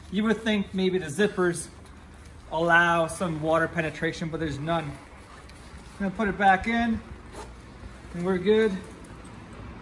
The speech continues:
Everything else is nice and dry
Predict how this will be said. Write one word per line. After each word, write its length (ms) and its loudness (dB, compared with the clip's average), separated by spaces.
Everything 340 -2
else 260 0
is 100 -6
nice 240 -2
and 120 -4
dry 460 4